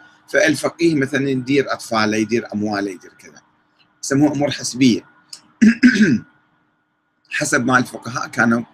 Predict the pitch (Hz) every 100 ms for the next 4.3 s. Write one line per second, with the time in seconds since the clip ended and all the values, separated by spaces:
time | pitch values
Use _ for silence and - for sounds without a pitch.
0 | _ _ _ _ 120 - 117 127 117 131
1 | 113 - 82 - 107 117 - - 117 120
2 | 104 - 87 - - _ _ _ _ _
3 | _ _ _ _ _ 135 156 214 208 165
4 | 147 175